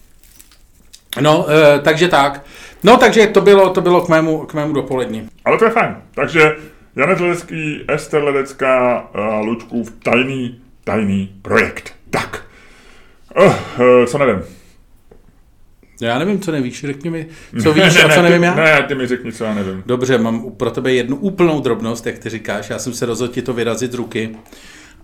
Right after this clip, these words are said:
Speaker 1: A, eh, mám pro tebe jednu, u-, drobnost na tvoje oblíbené téma, který je žrádlo.
Speaker 2: Mhm.
Speaker 1: Eh,
Speaker 2: To je v pořádku? Je to pravda?
Speaker 1: Víš, kde byl vynalezen Cezar salát?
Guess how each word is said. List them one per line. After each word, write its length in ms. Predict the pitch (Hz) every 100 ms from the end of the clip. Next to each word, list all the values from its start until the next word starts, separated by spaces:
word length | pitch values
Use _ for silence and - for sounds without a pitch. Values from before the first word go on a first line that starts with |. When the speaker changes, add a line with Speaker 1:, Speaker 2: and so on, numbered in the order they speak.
| -
Speaker 1:
A, 880 | 123 117 113 117 113 113 110 110 110
eh, 280 | 120 113 113
mám 140 | 123
pro 100 | 123
tebe 200 | 143 139
jednu, 220 | 135 131 139
u-, 760 | 143 - 143 135 135 131 135 127
drobnost 360 | 131 127 143
na 80 | 151
tvoje 180 | 135 139
oblíbené 420 | 120 127 131 139
téma, 240 | 139 127 131
který 220 | 143 127
je 100 | 139
žrádlo. 600 | 127 120 117 113 101 - - - - -
Speaker 2:
Mhm. 340 | 135 208 - - - _ - - _ _ _ _ _ _ _
Speaker 1:
Eh, 580 | 104 107 107 104 104 104 104
Speaker 2:
To 100 | 110
je 120 | 107
v 80 | 98
pořádku? 640 | 117 117 131 - 170 190 - 98 98 98
Je 60 |
to 100 | 113
pravda? 380 | 104 113 127 165 - _ _ _ - _ _ - 123
Speaker 1:
Víš, 340 | 123 147 123 113
kde 500 | 127 135 156 101 - - _ _ _ _ _ -
byl 200 | 117 117
vynalezen 480 | 113 110 117 107 113
Cezar 560 | 113 - - 120 110 143
salát? 440 | - 127 123 -